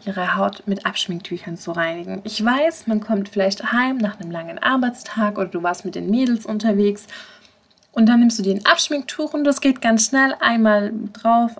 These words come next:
alles weggewischt. Die Sache ist aber die, zum einen sind Abschminktücher überhaupt nicht umweltfreundlich, meistens auch mit schlechten Inhaltsstoffen, unnötig parfümiert und sie reinigen niemals das Gesicht gründlich. Ihr müsst euch vorstellen, das sind Tücher, die in Lotion getränkt worden sind.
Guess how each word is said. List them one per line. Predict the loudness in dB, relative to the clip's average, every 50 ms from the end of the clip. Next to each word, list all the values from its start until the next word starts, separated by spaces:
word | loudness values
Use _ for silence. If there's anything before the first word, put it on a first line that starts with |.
| -2
alles | 0 2 2 2 2 0 -2 -6
weggewischt. | -6 -6 -6 -8 -8 -8 -6 -6 -6 -6 -8 -10 -12 -20 -20 -20 -20 -20 -20 _ _ 0
Die | 2
Sache | 4 4 2 2 2
ist | 0 0 0 0
aber | 0 2 4 4
die, | 4 4 4 4 4 4 2 0 0 -4 -8 _ _ _ _ _ _ _ -20 -12 -8
zum | -6 -2 -2 -2 0
einen | -2 -2 0 2 2
sind | 4 4 4 2 0 -4 _ _ _ _ _ _ _ 0
Abschminktücher | 0 0 0 0 0 0 0 -2 -6 -8 -6 -8 -8 -4 -4
überhaupt | -2 0 2 2 2 2 2 0 2 2 4 4 4 4 2 _ _ 2
nicht | 2 2 0 0 -2
umweltfreundlich, | 0 0 2 2 0 -2 -4 -4 -8 -12 -10 -10 -8 -8 -8 -8 -6 -4 -2 -2 -2 -2 -4 -8 -12 -14 -18 -18 -20 -20 -20 _ _ _ 0
meistens | 2 4 4 4 2 0 0 0 0 0
auch | 0 0 -2 0
mit | -2 -4 -2
schlechten | -2 0 -2 -2 -2 -4 -8
Inhaltsstoffen, | -6 -6 -8 -8 -6 -6 -6 -6 -6 -6 -6 -2 2 2 2 2 2 0 0 0
unnötig | 0 0 -2 0 0 0 -2 -2 -4 -4 -4 -6
parfümiert | -8 -8 -8 -6 -2 -2 0 2 2 2 2 0 -2 -2 -2
und | -2 0 0
sie | 0 0 0
reinigen | 0 0 0 2 4 4 6 6
niemals | 4 4 2 2 0 0 0
das | -4 -8 -6
Gesicht | -6 -4 -2 -4 -4 -6 -8
gründlich. | -10 -8 -8 -8 -8 -12 -10 -4
Ihr | -2 0
müsst | 0 0 0 0
euch | -2 -4 -4
vorstellen, | -2 -2 0 0 0 0 0 0 2 2 2 0
das | -2 -2 -2
sind | 0 0 0 0
Tücher, | 0 0 0 0 0 0 -2 0
die | 0 0 0
in | 0 -2
Lotion | -4 -4 -6 -6 -4 0 0 0 0
getränkt | 0 -2 -4 -6 -6 -6 -8 -8 -6
worden | -4 -2 0 0 0 0
sind. | 2 2 0 0